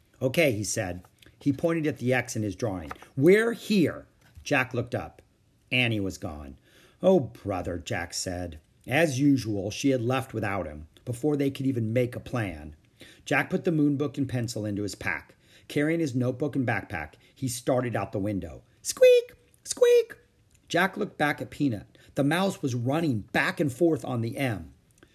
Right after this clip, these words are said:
"Stay here and be safe," said Jack. "We'll be back soon." Jack swung himself over the windowsill.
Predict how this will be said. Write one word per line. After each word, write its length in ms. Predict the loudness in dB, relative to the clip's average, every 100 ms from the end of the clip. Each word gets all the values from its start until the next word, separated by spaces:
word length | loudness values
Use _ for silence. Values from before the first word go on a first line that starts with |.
| _
"Stay 380 | -8 2 4 4
here 200 | 4 4
and 140 | 2
be 160 | 2 0
safe," 480 | 0 0 0 -8 -20
said 220 | -10 -6 -6
Jack. 340 | -6 -8 -10 -20 -2
"We'll 140 | 2 4
be 100 | 4
back 260 | 2 0
soon." 400 | -4 -6 -6 -12 -20 _ _ _ -6
Jack 240 | 0 0
swung 340 | 0 -2 0 0
himself 520 | -2 -4 -2 -2 0
over 200 | -4 -4
the 120 | -6
windowsill. 600 | -4 -4 -6 -8 -10 -14